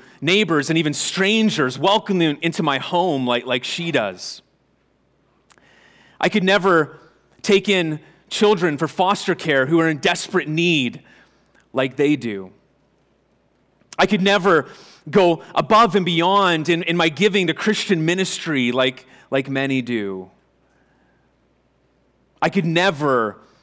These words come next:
uproot my family, go somewhere I've never been before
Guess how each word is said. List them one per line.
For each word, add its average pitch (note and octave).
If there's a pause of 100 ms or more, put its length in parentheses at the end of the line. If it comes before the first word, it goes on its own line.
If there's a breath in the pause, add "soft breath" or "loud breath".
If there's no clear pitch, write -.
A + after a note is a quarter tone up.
(180 soft breath)
uproot F3+
my C#3+
family, D#3+
go E3
somewhere D#3+
I've C#3+
never E3+
been F3
before B2+